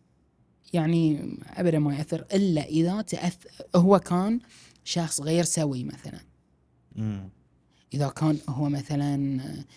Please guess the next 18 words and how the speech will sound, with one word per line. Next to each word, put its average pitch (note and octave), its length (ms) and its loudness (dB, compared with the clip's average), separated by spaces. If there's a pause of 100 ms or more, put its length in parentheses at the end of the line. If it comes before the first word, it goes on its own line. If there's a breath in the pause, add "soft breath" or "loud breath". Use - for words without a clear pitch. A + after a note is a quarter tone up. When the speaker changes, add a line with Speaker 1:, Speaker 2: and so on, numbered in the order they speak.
(240 soft breath)
Speaker 1:
آه، - 220 -12
مقصر D#3 640 -2
في F3+ 140 -2
شغله، E3+ 600 0
كان D3+ 240 -8
ما C3 220 -4
يشتغل F3 500 0
زين E3+ 600 -2 (440 loud breath)
وكذا، E3 800 0
وقالوا: E3+ 500 2
"لا، E3 260 0 (120)
بن-، D#3+ 260 0
بنحوله D#3 540 -2
حق D3 160 -6
لجان C#3+ 360 -4
تحقيق." - 420 -10 (1300)
هذه A#3+ 280 0
غير. D3+ 320 0